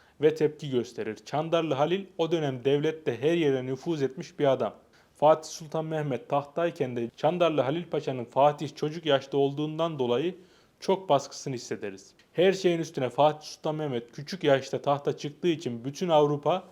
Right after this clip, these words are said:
adeta bayram ilan eder. Ve Kral Ladislas önderliğinde bir Haçlı ordusu toplanır. Osmanlı padişahının onlara kafa tutamayacağını düşünüyorlar ki bunu yapıyorlar. Bunun üzerine Çandarlı Halil Paşa'nın yoğun ısrarları üzerine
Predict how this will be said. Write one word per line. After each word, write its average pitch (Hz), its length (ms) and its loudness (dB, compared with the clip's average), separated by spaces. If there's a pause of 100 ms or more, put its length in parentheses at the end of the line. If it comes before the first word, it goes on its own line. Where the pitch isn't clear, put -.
(440)
adeta 165 560 2
bayram 156 300 6
ilan 117 300 -2
eder. 104 220 -8 (160)
Ve 180 400 4
Kral 160 340 2
Ladislas 151 500 2
önderliğinde 127 680 -2
bir 170 100 0
Haçlı 151 380 2
ordusu 135 320 2
toplanır. 107 520 -8 (320)
Osmanlı 156 440 0
padişahının 131 840 0 (580)
onlara 156 420 4
kafa 151 260 2
tutamayacağını 139 680 -2
düşünüyorlar 160 680 -2
ki 196 260 -6 (500)
bunu 175 120 -2
yapıyorlar. 135 520 2 (220)
Bunun 196 260 0
üzerine 180 400 2
Çandarlı 160 480 0
Halil 156 280 0
Paşa'nın 135 500 -4
yoğun 151 300 4
ısrarları 151 580 0
üzerine 131 560 -2